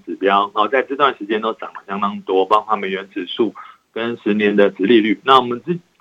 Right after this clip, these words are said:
呃，在上礼拜有看到殖利率其实没有太大的变化，所以暂时看起来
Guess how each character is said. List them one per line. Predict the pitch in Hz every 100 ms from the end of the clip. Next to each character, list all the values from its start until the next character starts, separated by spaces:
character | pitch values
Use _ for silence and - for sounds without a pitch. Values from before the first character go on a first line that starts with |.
| _
呃， | 123 113
在 | 175 156
上 | 190 135
礼 |
拜 | 101
有 | 110
看 | 127 117 113
到 | 110
殖 | 101
利 | 101
率 | 117 113
其 | 104
实 | 98
没 | 101
有 | 107
太 | - 101
大 | 98
的 | 87
变 | 104 98
化， | - 90 -
所 | 104
以 | 101 -
暂 | 175 123
时 | - 90 92
看 | 131 104
起 |
来 | -